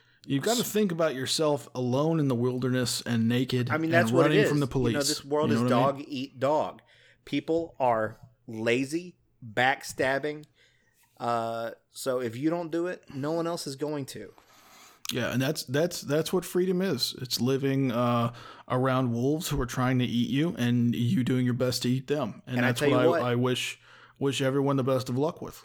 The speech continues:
Speaker 2: During this corona stuff, the worst is yet to come. Get yourself a gun, get yourself a license, uh, because you and your family's lives will be put online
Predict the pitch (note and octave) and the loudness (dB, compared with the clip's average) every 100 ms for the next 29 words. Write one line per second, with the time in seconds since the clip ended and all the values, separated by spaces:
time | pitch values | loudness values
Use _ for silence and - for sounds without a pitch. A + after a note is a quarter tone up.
0 | - B2 C3+ C3+ C#3 - C#3 C#3+ D3 - | -12 -2 0 0 -4 -4 0 0 0 -2
1 | C3+ C3 B2 A2+ B2+ B2 B2 B2 B2 C#3 | -2 -2 -4 -2 -2 -2 -8 -4 -4 -6
2 | - E3+ D#3+ A2 G#2+ B2 A2+ B2 C#3 B2 | -10 -10 -8 -10 -8 -8 -8 -6 -4 -4
3 | B2+ A#2+ B2+ B2 C#3 C#3 B2 A2+ A#2+ - | -6 -6 -4 -2 -4 -6 -10 -12 -10 -4
4 | B2 A#2 A2 A2 C3+ C#3+ - D#3 - - | -4 -4 -6 -6 -4 -4 -4 -8 -8 -14
5 | - _ _ _ _ _ _ B2+ A#2 A2+ | -14 _ _ _ _ _ _ -4 -2 -2
6 | A#2 A#2 A#2 B2+ A#2 G#2+ A2+ C3+ D3+ C3+ | -4 -6 -4 -2 -2 -4 -8 -4 -4 -4
7 | B2+ - C#3 C#3 C3 B2+ B2+ C3+ A#2 A#2 | -6 -4 -4 -4 -6 -4 -2 -2 -4 -6
8 | A#2 A#2+ - B2+ - B2 A#2+ A#2 C3+ C#3 | -6 -8 -2 -2 -2 -4 -4 -2 -4 -4
9 | A2 A2+ | -6 -10